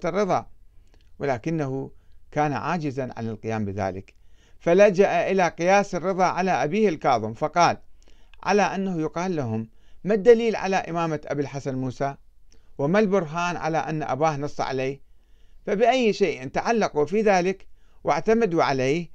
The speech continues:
أريناهم مثله، بمثله صحة إمامة الرضا وثبوت النص عليه من أبيه، وهذا ما لا يجح-، يجدون عنه محيصا.'" يعني هم الواقفية من البداية لم تكن لديهم نصوص على إمامة الكاظم، وكذلك ال-،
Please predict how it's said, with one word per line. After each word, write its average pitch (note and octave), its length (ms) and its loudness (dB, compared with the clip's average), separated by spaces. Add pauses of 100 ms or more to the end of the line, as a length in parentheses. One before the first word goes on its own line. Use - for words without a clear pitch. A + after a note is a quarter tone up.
(120)
أريناهم E3+ 580 -2
مثله، D#3+ 360 -6
بمثله D#3 680 -4 (300)
صحة D#3 380 -10
إمامة C#3+ 380 -8
الرضا G#2 420 -6 (360)
وثبوت C#3+ 480 -6
النص C3 300 -8
عليه D3 300 -6
من D3+ 160 -8
أبيه، G#2 400 -8 (360)
وهذا C3+ 400 -2
ما B2+ 220 -4
لا D#3 180 -4
يجح-، D3 240 -10 (100)
يجدون C3+ 580 -6 (260)
عنه C3 240 -8
محيصا.'" G2+ 560 -10 (400)
يعني D3 200 0
هم F#3+ 160 -2
الواقفية D#3+ 580 -4
من E3 120 -10
البداية C3+ 540 -2 (400)
لم E3 180 -2
تكن D3+ 240 -6
لديهم C#3+ 360 -2
نصوص D3 300 -8
على D3+ 180 -6
إمامة D3 380 -6
الكاظم، D#3 540 -4 (1040)
وكذلك E3+ 880 0
ال-، B2+ 480 -6